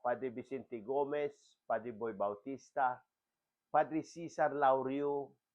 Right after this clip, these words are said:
Padre Nathaniel Cañares. Iginagawa din namin sa iyong awa ang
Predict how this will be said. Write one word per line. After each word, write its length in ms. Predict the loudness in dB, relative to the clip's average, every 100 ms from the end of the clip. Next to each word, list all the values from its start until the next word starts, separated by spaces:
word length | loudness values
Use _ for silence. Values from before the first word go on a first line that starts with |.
| _ -2
Padre 240 | -2 -2
Nathaniel 640 | -2 -2 0 -4 -4 -8 -6
Cañares. 720 | -8 -6 -2 2 2 0 -4 _ _ _ _ _ _ _ _ _ _ _ _ _ _ _ _ _ _ _ _ -14
Iginagawa 640 | -4 -2 4 8 10 8 6
din 160 | 4
namin 480 | 6 6 6 -2 -2
sa 160 | -2 0
iyong 320 | 0 -4 0
awa 480 | 2 4 6
ang 40 | 4